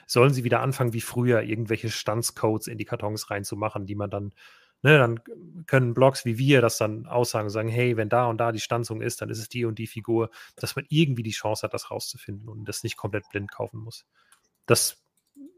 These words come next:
hätte ich zumindest irgendwie cool gefunden. Aber noch haben sie ja die Chance. Es ist ja noch über ein Jahr hin, dass es soweit ist. Die nächsten drei Minifiguren-Sammelserien kommen alle noch in Blindbags, nämlich jetzt im September, nächsten Januar und nächsten Mai. Also wenn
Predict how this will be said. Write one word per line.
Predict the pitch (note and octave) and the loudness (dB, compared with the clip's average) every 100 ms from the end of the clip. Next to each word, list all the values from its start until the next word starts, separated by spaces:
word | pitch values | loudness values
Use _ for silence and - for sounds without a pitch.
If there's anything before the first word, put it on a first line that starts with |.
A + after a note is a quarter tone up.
| - | -6
hätte | A#2+ A#2+ | -2 2
ich | A2 - | 0 0
zumindest | G#2+ G#2 G#2 | -2 -2 -4
irgendwie | A2 G#2 G2+ | -6 -8 -4
cool | G#2+ | -4
gefunden. | G2 - G2+ G#2+ | -6 -10 -12 -4
Aber | A2 A#2+ - - - | 0 0 -2 -16 4
noch | B2+ - | 6 8
haben | C#3+ | 6
sie | B2 | 6
ja | A2+ | 4
die | |
Chance. | G#2+ - G2 G2+ - | 4 -2 -4 -6 -6
Es | D3 | -4
ist | C3 | 0
ja | A#2+ | 2
noch | A#2 | 2
über | D3+ C#3 | 2 2
ein | A#2+ A#2 | 2 2
Jahr | A2 | 4
hin, | A#2+ C#3+ | 4 4
dass | B2 | 2
es | A2 | 0
soweit | A2+ G#2+ | -2 0
ist. | D#3 - | -2 -2
Die | A2 | -2
nächsten | A2 - A#2 | -2 -2 -2
drei | A#2+ C3 | 4 4
Minifiguren-Sammelserien | C#3 C#3 C3+ A#2+ C3 B2 B2+ A#2 B2 A#2+ A#2 | 6 4 2 0 0 0 0 0 0 0 -2
kommen | - A#2 | -2 -4
alle | B2 B2 | -2 0
noch | A#2 A#2 | 0 -4
in | G#2+ | -2
Blindbags, | B2 C#3+ C#3 C3+ C3+ - | 0 0 2 0 0 -6
nämlich | G2+ - | -6 0
jetzt | B2 A2+ | 0 -2
im | |
September, | G2+ G2+ D3 D3 D3 C#3 _ _ | -6 0 2 4 2 -2 _ _
nächsten | A#2 A#2+ - | 2 2 2
Januar | G#2+ B2+ C3 B2 A2+ | 2 4 4 2 0
und | G#2 | -4
nächsten | G#2 - | -6 -4
Mai. | G#2 A#2+ C#3+ C3+ | 0 2 2 -2
Also | G#2+ | -6
wenn | G#2+ G#2 | -4 -6